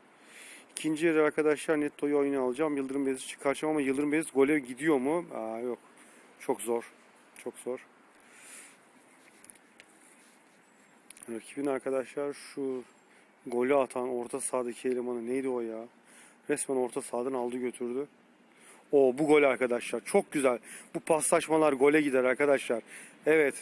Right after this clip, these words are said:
gole gidiyoruz, gole gidiyoruz. Barbaros attı. Barbaros attı. Maşallah. Çok güzel paslaştılar açıkçası. Çok mutlu oldum. Hemen topa sahip olmayı verelim bir tane.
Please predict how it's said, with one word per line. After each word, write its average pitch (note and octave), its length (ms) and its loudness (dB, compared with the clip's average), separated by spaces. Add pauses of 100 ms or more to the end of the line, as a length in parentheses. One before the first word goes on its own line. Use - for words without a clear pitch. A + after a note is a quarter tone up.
(160)
gole D#3 200 6
gidiyoruz, D#3+ 460 4
gole D#3+ 200 4
gidiyoruz. D#3 400 4
Barbaros D#3 480 4
attı. C#3 340 -2 (380)
Barbaros C#3 480 2
attı. C3 380 -2
Maşallah. A2+ 580 -6 (640)
Çok - 300 -4
güzel C3 260 2
paslaştılar B2+ 840 -6 (220)
açıkçası. - 600 -8 (580)
Çok - 240 -20
mutlu B2+ 200 -6
oldum. B2+ 240 -2
Hemen C#3 600 0 (800)
topa C3 160 -8
sahip C3+ 380 0
olmayı B2+ 360 0
verelim A#2+ 400 -2
bir A#2 60 -6
tane. B2 460 -4